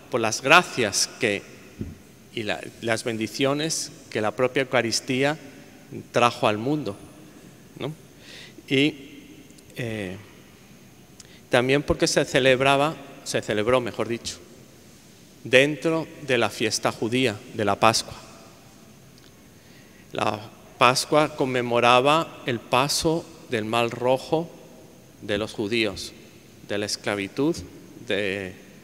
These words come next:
de Egipto a la liberación. Y eso es una prefigura de la auténtica Pascua, que es la que nosotros celebramos, que es el paso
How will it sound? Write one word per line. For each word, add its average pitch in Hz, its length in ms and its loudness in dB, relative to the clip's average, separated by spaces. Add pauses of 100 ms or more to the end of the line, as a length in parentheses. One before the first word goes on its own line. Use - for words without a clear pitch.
(460)
de 104 240 0
Egipto 170 580 0 (720)
a 120 100 0
la 113 140 0
liberación. 107 640 -4 (1600)
Y 123 120 4
eso 123 220 2
es 139 60 2
una 147 220 2
prefigura 151 1000 4 (640)
de 104 220 -2
la 120 200 -2 (160)
auténtica 104 560 -4
Pascua, - 380 0 (260)
que 101 100 -6
es 95 40 -4
la 101 80 -4
que 107 100 -8
nosotros 101 380 -8
celebramos, 110 680 -2 (400)
que 113 60 -4
es - 120 -4
el 110 80 0
paso 123 480 0